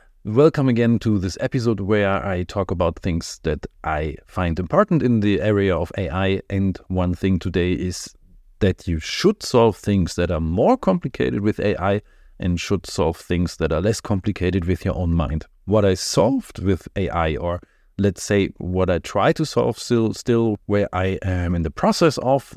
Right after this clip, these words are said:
and I wanted to let you <laughs> take a look over my shoulder of what I do here, it's language learning. I want to learn Spanish. I already started, made the usual stuff like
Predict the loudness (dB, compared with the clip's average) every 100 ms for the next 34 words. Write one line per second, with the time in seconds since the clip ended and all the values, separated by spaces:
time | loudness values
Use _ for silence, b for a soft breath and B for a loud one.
0 | -18 -6 -2 0 0 -2 -2 0 0 0
1 | -2 0 0 0 0 0 0 -2 -8 -6
2 | -2 0 0 -2 -2 2 2 2 2 2
3 | 0 2 2 4 2 -2 -6 -4 -2 -2
4 | -2 0 0 2 0 -2 b b b b
5 | 0 0 -2 0 0 2 4 4 2 -2
6 | -2 -2 -4 -8 _ _ _ _ _ _
7 | -4 -2 0 0 0 0 0 2 2 2
8 | 0 0 2 2 4 2 2 -2 -4 -4
9 | -6 -16 _ -20 _ _ _ _ _ _
10 | -8 -4 -4 -4 -4 2 4 4 2 2
11 | 0 0 2 2 0 -2 0 0 0 -2
12 | -2 -4 -4 -4 -4 -4